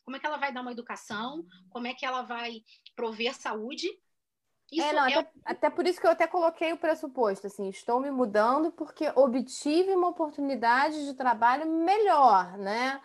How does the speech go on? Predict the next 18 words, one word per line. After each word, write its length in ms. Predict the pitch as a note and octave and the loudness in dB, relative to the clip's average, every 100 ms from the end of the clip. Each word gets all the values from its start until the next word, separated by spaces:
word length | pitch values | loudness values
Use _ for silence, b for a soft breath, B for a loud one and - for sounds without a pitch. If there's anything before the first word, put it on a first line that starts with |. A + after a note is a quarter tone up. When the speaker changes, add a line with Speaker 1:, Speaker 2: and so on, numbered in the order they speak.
| B B - | B B -12
Speaker 2:
Porque 200 | G#3 B3 | -4 2
também 300 | B3 C4 D4+ | 2 4 2
é 40 | |
muito 280 | C4 D4+ F4+ | 2 0 0
comum, 640 | F4+ C#4 A#3+ C4+ F4 F4 | 2 2 2 0 0 -2
é, 200 | A3 F#3+ | -6 -6
já 140 | G3+ G#3 | -4 -6
tive, 420 | B3 G#3+ G#3 F#3+ | -6 -10 -10 -12
né, 560 | - G#3 A3 G3+ C#3 C#3 | -10 -6 -2 -4 -6 -8
já 100 | G3 | -6
observei 460 | G3 - G#3 G#3 A3+ | -4 -2 0 2 0
isso 160 | B3 | -2
em 40 | B3+ | -4
algumas 260 | A3 A#3 | -2 -6
situações, 840 | A3+ G#3+ G3+ - G#3+ A#3 C#4+ E4 - b b b - | -2 0 0 0 2 2 2 -2 -14 b b b 0
e 100 | A#3 | 4
aí 240 | A3 B3+ | 6 4
sim, 280 | C4 - C4 | 0 -2 -2